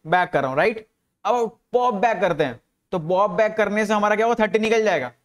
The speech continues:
तो हमारा सिर्फ ट्वेंटी रहा, टेन रहा, ठीक है? ट्वेंटी and टेन। अब मैं क्या कर रहा हूँ, डीक्यू डॉट पॉप फ्रंट,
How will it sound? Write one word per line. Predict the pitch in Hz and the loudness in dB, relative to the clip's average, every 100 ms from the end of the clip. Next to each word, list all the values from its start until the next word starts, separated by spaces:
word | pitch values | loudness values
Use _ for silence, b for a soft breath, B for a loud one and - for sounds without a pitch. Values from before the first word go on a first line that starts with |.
| _ - | _ -8
तो | |
हमारा | 165 175 | -2 0
सिर्फ | 208 190 | 0 0
ट्वेंटी | 190 185 220 | -2 2 2
रहा, | 214 220 233 - _ _ 240 | 2 0 -4 -10 _ _ -2
टेन | 226 | 0
रहा, | 156 123 120 120 | 0 0 -2 -4
ठीक | 185 | -2
है? | 240 233 - _ | -2 -4 -18 _
ट्वेंटी | 170 175 180 202 | -4 -2 -2 -2
and | 190 185 | -4 -2
टेन। | 214 233 _ _ _ | -2 -4 _ _ _
अब | 214 | -2
मैं | 240 240 | 0 0
क्या | 233 | 0
कर | 233 | 0
रहा | 240 | 0
हूँ, | 254 233 _ _ _ | -4 -8 _ _ _
डीक्यू | 147 185 214 214 220 247 277 _ 156 | -6 -2 -2 -4 -4 -4 -4 _ -4
डॉट | 160 202 226 - _ _ _ _ _ 214 | 0 0 -2 -10 _ _ _ _ _ 0
पॉप | 233 233 - | 0 -2 -2
फ्रंट, | 269 214 135 | -2 0 -6